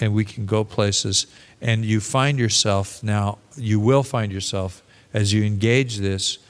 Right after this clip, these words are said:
that much more armed against Satan and the schemes that he has for your life. Do you follow with me?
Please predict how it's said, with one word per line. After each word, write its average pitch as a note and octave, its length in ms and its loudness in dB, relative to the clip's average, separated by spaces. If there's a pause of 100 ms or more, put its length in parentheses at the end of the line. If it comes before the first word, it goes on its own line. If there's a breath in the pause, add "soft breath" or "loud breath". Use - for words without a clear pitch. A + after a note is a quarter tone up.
(320 soft breath)
that A#2 160 0
much A#2+ 260 -2
more A2+ 340 2
armed A2 720 0 (160)
against A2 560 0
Satan G#2+ 520 -2 (360 soft breath)
and G#2 120 -2
the G2+ 60 0
schemes A2 420 0
that G2+ 120 2
he G2+ 120 2
has G2+ 240 0
for - 200 -8
your F#2+ 160 -2
life. F#2+ 320 -6
Do G#2+ 80 -10
you D3 140 2
follow F3+ 300 4
with F#3+ 160 0
me? A3+ 180 -6